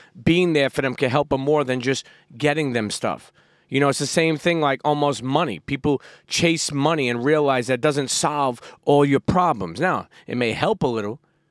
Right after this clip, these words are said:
but doesn't solve. But I don't wanna get off track. First, thank you.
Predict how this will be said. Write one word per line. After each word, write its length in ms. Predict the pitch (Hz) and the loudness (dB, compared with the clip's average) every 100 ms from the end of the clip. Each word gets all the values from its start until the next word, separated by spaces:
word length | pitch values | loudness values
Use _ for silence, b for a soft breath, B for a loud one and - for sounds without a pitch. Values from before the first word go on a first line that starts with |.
| _ | _
but 120 | 139 135 | -4 -2
doesn't 260 | 120 123 | -2 -2
solve. 480 | - 180 139 92 90 B B - | -2 0 2 0 -4 B B -2
But 100 | 165 | 2
I 20 | |
don't 100 | 220 | 4
wanna 160 | 208 | 4
get 100 | 185 | 2
off 160 | 185 156 | 2 0
track. 360 | - 208 139 - | 0 2 0 0
First, 380 | 196 196 - b b b b b b _ _ - | 0 0 -2 b b b b b b _ _ -20
thank 500 | - 175 175 175 185 | -2 0 0 -2 0
you. 240 | 185 | 2